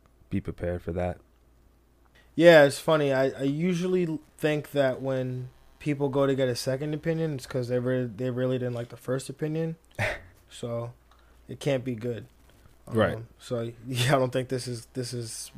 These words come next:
Speaker 2: you know, much, much is, much is changing here. Um, let's see. Vance McDonald,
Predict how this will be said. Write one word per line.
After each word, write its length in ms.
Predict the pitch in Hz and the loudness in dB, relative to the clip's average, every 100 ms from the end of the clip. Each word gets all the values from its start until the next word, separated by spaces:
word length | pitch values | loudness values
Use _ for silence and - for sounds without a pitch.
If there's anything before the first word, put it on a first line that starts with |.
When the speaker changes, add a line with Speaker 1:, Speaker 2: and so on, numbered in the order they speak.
| 104 | -14
Speaker 2:
you 100 | 123 | -12
know, 100 | 113 | -10
much, 380 | 117 120 - - | -8 -10 -10 -16
much 300 | - 123 - | -14 -14 -12
is, 200 | 113 - - | -14 -14 -12
much 220 | 123 117 | -12 -12
is 100 | 117 | -14
changing 480 | - 117 113 113 113 | -12 -12 -10 -12 -12
here. 220 | 110 113 - - - - - - | -12 -12 -16 -20 -20 -20 -20 -6
Um, 460 | 127 127 123 123 123 _ - - - - - _ _ _ _ _ _ - | 4 6 6 2 -4 _ -20 -20 -20 -20 -20 _ _ _ _ _ _ -10
let's 120 | 139 | -8
see. 200 | - 127 | -4 -2
Vance 300 | 123 156 185 | 2 2 2
McDonald, 640 | 196 151 170 208 160 120 | 0 2 4 4 2 0